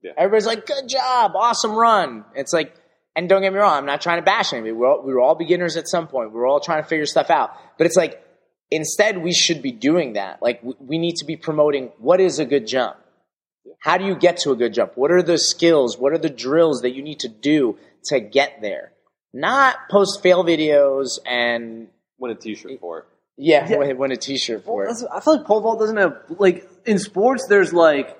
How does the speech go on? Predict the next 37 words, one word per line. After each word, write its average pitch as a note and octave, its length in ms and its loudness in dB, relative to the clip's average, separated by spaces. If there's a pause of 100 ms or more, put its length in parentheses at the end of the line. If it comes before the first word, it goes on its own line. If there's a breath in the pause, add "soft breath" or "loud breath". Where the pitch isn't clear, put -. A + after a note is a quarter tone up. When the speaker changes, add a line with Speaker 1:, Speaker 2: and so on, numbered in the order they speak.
(120)
Speaker 3:
serious F#3 680 0
injury E3 480 -2
and D#3 120 0
then D#3 100 -4
there's C3+ 160 -4 (160)
bloopers. F3 560 -2 (100)
And D3+ 340 -4
in D3 160 -6
pole E3+ 260 -2
vault, G3+ 220 2
I C#3+ 100 0
feel G#3+ 180 -2
like G#3+ 120 2
there's D3+ 200 -2
not C#3 420 0 (520)
Speaker 2:
A C#3 60 4
Speaker 3:
there - 80 4
Speaker 2:
lot D3 180 4
Speaker 3:
is, C#3 60 4
Speaker 2:
of, C3 300 0
Speaker 3:
yeah, G#3+ 140 4
Speaker 2:
there's, - 40 -6
Speaker 3:
there's, A3+ 380 -4
there's C#3 160 2
Speaker 2:
yeah. G#2+ 200 2
Speaker 3:
very, G3 400 2
very D#3 560 -2
Speaker 1:
Yeah, C3 60 -2
not B2+ 180 -8
a - 20 -8
lot B2 160 -6
of G#2 100 -8
Speaker 3:
little C#3 220 -4
wiggle A#2+ 320 -14
room. F#2+ 180 -16
Speaker 1:
combination F2 460 -20
there. E2 100 -20